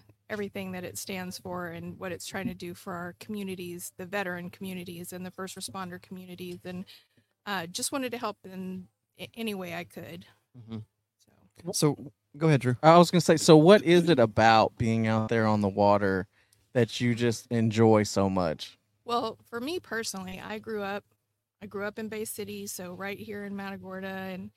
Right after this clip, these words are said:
Speaker 3: Did you graduate
Speaker 1: Like
Speaker 3: from Bay City?
Speaker 1: I did.
Speaker 3: Black Cats, baby. Black Cat fight never dies.
Speaker 1: <laughs> Pro-,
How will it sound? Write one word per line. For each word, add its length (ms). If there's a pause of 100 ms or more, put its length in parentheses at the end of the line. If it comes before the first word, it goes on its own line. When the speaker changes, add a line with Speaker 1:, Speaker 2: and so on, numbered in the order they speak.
(160)
Speaker 3:
Did 140
you 80
graduate 400
Speaker 1:
Like 40
Speaker 3:
from 140
Bay 140
City? 320 (200)
Speaker 1:
I 60
did. 120
Speaker 3:
Black 240
Cats, 260
baby. 280 (260)
Black 220
Cat 200
fight 240
never 220
dies. 480
Speaker 1:
<laughs> 60
Pro-, 300